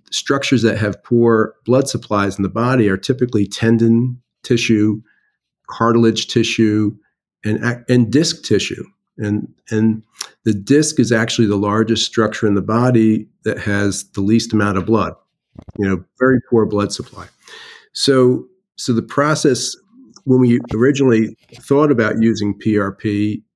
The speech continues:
it was only after we saw such nice results with healing tendon tissues, where we would, you know, take the patient's blood, we would spin it in the centrifuge, concentrate the cells to very high levels,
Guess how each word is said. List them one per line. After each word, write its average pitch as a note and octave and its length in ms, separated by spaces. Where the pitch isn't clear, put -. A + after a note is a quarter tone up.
it A#2+ 40
was A2 140
only C3+ 360
after A2 320
we G#2 160
saw G#2+ 360
such - 340
nice A2 260
results A2+ 580
with A2+ 400
healing A2+ 720
tendon B2+ 460
tissues, F#2 640
where G#2 160
we G#2+ 140
would, G2+ 240
you A#2 120
know, G#2 60
take A2 380
the A#2+ 60
patient's A2 380
blood, A2 360
we G2 140
would E2+ 120
spin - 260
it A#2 120
in A2+ 80
the A2 80
centrifuge, G#2+ 960
concentrate A#2 680
the A2+ 60
cells G#2+ 480
to - 160
very G2+ 280
high A2 200
levels, G#2 540